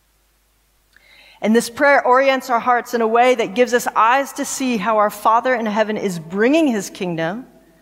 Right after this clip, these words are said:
to understand his will, and to join in his work. And it also gives us a longing for the consummation of the kingdom. The kingdom of heaven is the subject that Jesus spoke most about.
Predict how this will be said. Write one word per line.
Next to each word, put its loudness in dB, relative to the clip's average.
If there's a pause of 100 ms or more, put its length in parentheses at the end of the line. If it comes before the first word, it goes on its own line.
(640)
to -2
understand 0
his -2
will, 2
and -2
to -4
join 2
in 2
his 0
work. -2 (1120)
And -8
it -6
also -8
gives -10
us -14
a -4
longing -4
for -10
the -8
consummation -10
of -14
the -14
kingdom. -18 (1800)
The 0
kingdom 2
of 4
heaven -2
is -2
the -8
subject -6
that -6
Jesus -6
spoke -6
most -4
about. -4